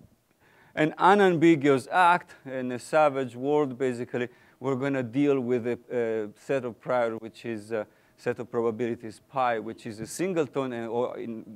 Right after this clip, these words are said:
basically meaning epsilon equal to zero. So, uh, the, the prefer-, th-, th-, these are the three, essentially we're gonna be working with, with three types of preferences, and we're gonna contrast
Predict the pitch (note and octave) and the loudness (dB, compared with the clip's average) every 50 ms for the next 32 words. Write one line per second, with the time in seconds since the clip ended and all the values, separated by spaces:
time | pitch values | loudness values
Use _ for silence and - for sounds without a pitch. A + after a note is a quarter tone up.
0 | G#2 G#2 - G#2+ G#2+ G#2 G#2+ - - G#2+ G#2 G#2+ G#2+ G#2+ G#2 G2+ G#2 G2+ F2+ F#2 | -18 -14 -12 -10 -10 -10 -10 -12 -12 -12 -10 -10 -10 -10 -10 -10 -12 -12 -12 -12
1 | G#2+ G#2 - - - G2+ F#2+ F#2+ F#2 - _ _ _ _ _ _ - G#2+ G2+ - | -12 -12 -14 -16 -16 -14 -14 -14 -16 -18 _ _ _ _ _ _ -14 -14 -14 -12
2 | G2 G2 F#2 _ G2 F#2 F2 F2 F#2+ F2+ F2+ F2+ - - _ _ _ _ _ _ | -14 -16 -16 _ -18 -18 -18 -18 -18 -18 -18 -18 -20 -20 _ _ _ _ _ _
3 | _ _ - - E3 E3+ D#3+ D3 C#3 - - C3 C3 B2+ B2+ B2 B2 B2 - - | _ _ -8 0 4 6 6 6 4 2 0 2 4 4 6 4 4 2 0 -4
4 | - - - _ _ _ - - - D3 B2+ A#2+ C#3+ D#3 D3 C#3+ C#3 C#3 C3+ C3 | -10 -18 -20 _ _ _ -18 -16 -14 -12 -6 -2 0 2 4 6 6 6 6 4
5 | B2 A#2+ B2+ A#2+ C#3+ D3+ C#3+ - - - - F3+ G#3 A#3 A3 - G3+ D3 D#3 C#3+ | 4 2 -2 -2 0 0 0 0 -2 -2 4 6 6 6 6 4 -2 -4 -4 -4
6 | D#3+ E3 D#3 F3+ F3+ E3 D#3 F#3 F3 C#3+ F#3 G#3 F#3 F3 G3 E3+ D#3+ D#3 D3 - | -4 -6 -6 -6 -4 -2 -2 -2 0 2 2 2 4 4 2 2 2 0 -2 -2
7 | - - F#3+ G#3 G#3+ G#3 E3+ - - _ _ _ - _ _ _ _ _ _ - | 0 2 4 4 4 4 2 0 -6 _ _ _ -20 _ _ _ _ _ _ -10
8 | - D#3 D3 - G3 G3 F3+ F#3+ F3 E3+ D#3+ E3 E3 E3 D3+ E3 D#3+ F3 F3+ E3 | -8 -6 -2 0 0 2 2 2 2 4 4 4 2 4 6 6 8 8 8 8
9 | E3 D#3 D3 C3+ C#3+ C#3 C#3 - D#3+ F#3 F3+ - - E3+ D3+ C#3+ - - C#3 A#2+ | 6 4 4 4 4 2 0 0 -2 -2 -2 0 2 2 2 2 0 -2 -6 -6
10 | - - F#3 G3 E3+ D3 D#3+ D3+ C#3+ B2 C#3+ C3+ B2+ C#3+ C#3 C#3+ C#3+ C#3 B2+ C#3+ | -2 0 2 2 2 0 -2 -6 -6 -6 -6 -4 -2 0 2 2 2 2 2 0
11 | C#3 C#3 C#3 - - C3+ B2+ - - - E3 F3 D#3 C#3 C#3 C3+ - | -2 -2 -4 -6 -8 -8 -8 -10 -10 -4 0 2 4 2 2 0 -4